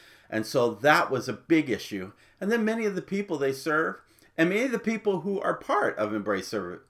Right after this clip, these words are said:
Celebration are former Disney cast members, as well as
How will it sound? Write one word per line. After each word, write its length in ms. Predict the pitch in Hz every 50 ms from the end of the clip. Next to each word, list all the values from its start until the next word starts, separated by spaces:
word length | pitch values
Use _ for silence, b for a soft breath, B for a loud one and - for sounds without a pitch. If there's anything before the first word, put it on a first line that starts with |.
| _ _ _ _
Celebration 760 | - - 160 151 117 113 98 95 98 90 - - 104 98 -
are 180 | - 120 127
former 420 | 127 - 151 143 131 127 120 110 101
Disney 320 | 104 117 110 98 113 107
cast 340 | - - 98 82 - - -
members, 460 | 90 78 71 67 - - - - - b b b b b b b
as 220 | - 135 - -
well 320 | 143 165 175 180 185 262 -
as 180 | - 156 -